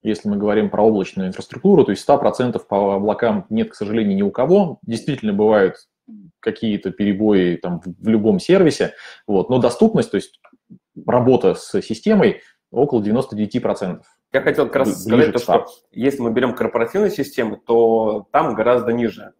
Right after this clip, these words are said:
Speaker 2: э, и стабильность системы, и сбоев гораздо больше. То есть в целом, э, там, в наших договорах, там, у наших клиентов, кого мы спрашиваем, то есть если это девяносто пять, девяносто семь, это отлично.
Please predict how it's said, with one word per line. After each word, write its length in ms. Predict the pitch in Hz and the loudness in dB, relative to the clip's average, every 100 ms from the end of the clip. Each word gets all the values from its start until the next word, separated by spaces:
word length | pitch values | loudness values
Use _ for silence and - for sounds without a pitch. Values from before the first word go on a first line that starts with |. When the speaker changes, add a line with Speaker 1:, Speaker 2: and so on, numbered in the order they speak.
| _ | _
Speaker 2:
э, 300 | 104 104 101 - | -8 -4 -6 -6
и 600 | 107 107 104 107 104 104 | -8 -6 -8 -6 -6 -8
стабильность 500 | - - 117 196 180 | -6 -4 0 2 0
системы, 540 | 151 - 139 131 117 117 - - _ | -4 -2 0 2 0 -4 -14 -20 _
и 420 | - 110 107 107 104 | -6 -4 -2 -2 -4
сбоев 380 | 101 139 170 | 0 4 4
гораздо 340 | 120 120 113 113 | 4 2 4 2
больше. 360 | 107 110 - | 2 0 -2
То 80 | - | -8
есть 160 | 98 - | -10 -4
в 40 | |
целом, 400 | 135 139 120 - - _ _ _ _ | 2 4 4 -2 -12 _ _ _ _
э, 340 | 104 104 104 101 - - | 2 4 2 0 -10 -8
там, 140 | 104 | -6
в 80 | 104 | 0
наших 320 | 131 127 110 | 0 2 0
договорах, 720 | 104 92 104 107 117 113 - | 0 -2 -2 4 4 4 0
там, 120 | 98 | -8
у 180 | 101 - | -8 -6
наших 420 | 110 104 104 - | -4 -4 -6 -10
клиентов, 380 | _ 113 165 - | _ -2 -2 -4
кого 160 | - 104 | -4 -4
мы 60 | |
спрашиваем, 400 | 104 107 107 - | -2 -2 -2 -4
то 60 | 101 | -12
есть 140 | 101 | -6
если 260 | 117 127 117 | -2 0 0
это 300 | - 127 113 | 2 2 2
девяносто 520 | 104 113 113 110 - - _ | 0 0 0 -2 -6 -6 _
пять, 180 | 117 104 | 2 2
девяносто 340 | 107 104 - | 0 -4 -6
семь, 260 | - 196 220 | 0 2 2
это 360 | - 131 127 | 2 0 2
отлично. 460 | 113 - 104 - - | 0 0 -8 -10 -20